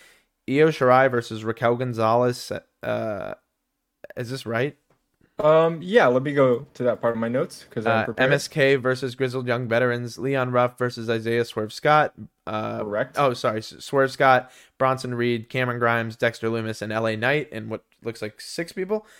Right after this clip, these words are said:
Speaker 1: Uh,
Speaker 2: Yeah,
Speaker 1: six
Speaker 2: that's
Speaker 1: man
Speaker 2: a six-way eliminator gauntlet to wrestle Johnny Gargano night two.
Speaker 1: Right. Number one contender for the following night, which will be,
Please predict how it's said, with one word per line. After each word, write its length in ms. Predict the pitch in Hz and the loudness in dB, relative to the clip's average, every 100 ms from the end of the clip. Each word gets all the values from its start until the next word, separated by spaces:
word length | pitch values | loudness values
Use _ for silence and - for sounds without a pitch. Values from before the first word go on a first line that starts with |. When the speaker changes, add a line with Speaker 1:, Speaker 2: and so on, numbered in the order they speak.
| _ _ _ | _ _ _
Speaker 1:
Uh, 160 | 117 139 | 2 4
Speaker 2:
Yeah, 180 | 131 | 6
Speaker 1:
six 100 | 123 | 6
Speaker 2:
that's 220 | 120 147 143 | 6 4 2
Speaker 1:
man 80 | |
Speaker 2:
a 20 | 127 | -2
six-way 480 | - 156 147 139 | 0 -2 0 2
eliminator 600 | 131 117 120 120 113 113 | 2 2 0 0 0 -2
gauntlet 680 | 98 117 120 123 117 117 - | 0 0 0 -2 -2 -2 -4
to 120 | - | -6
wrestle 920 | 113 110 113 113 - 120 120 117 113 110 _ _ _ _ _ _ _ 120 | -2 2 0 0 0 2 4 2 0 -2 _ _ _ _ _ _ _ -6
Johnny 400 | 120 113 117 117 | -2 0 0 0
Gargano 640 | 113 107 107 107 107 101 | 0 0 0 -2 -2 -2
night 340 | 98 90 - | -2 -6 -8
two. 120 | - | -2
Speaker 1:
Right. 280 | 131 110 101 - _ - | 2 2 0 -8 _ -6
Number 340 | 135 135 135 | -2 2 2
one 160 | 127 123 | 2 -2
contender 440 | 127 127 117 113 | -6 -4 0 0
for 260 | - 110 107 | 0 -2 -2
the 120 | 107 | 0
following 460 | 120 123 113 107 | 2 2 0 -2
night, 260 | 113 113 107 | -6 -6 -6
which 160 | 120 - | -8 -4
will 120 | 110 | -4
be, 360 | 120 117 113 | -2 -2 -4